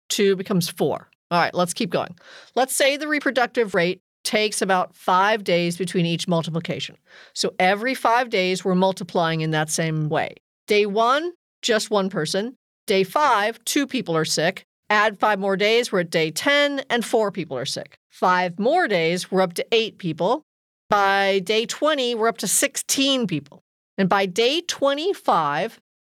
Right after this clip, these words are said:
we've started a chain that's made thirty-two people sick. And that's before we've added the fifty percent.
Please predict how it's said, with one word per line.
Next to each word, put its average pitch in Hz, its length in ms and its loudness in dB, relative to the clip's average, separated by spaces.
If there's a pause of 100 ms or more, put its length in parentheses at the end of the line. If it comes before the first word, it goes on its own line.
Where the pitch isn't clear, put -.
we've 226 240 0
started 262 540 0
a 302 80 0
chain 196 580 -2
that's 190 220 -2
made 180 280 0
thirty-two 247 1120 -2
people 180 520 -2
sick. - 420 -2 (280)
And 226 100 2
that's 294 160 2
before 311 400 2
we've 220 160 0
added 147 220 0
the 165 60 -12
fifty 175 260 -4
percent. - 320 -6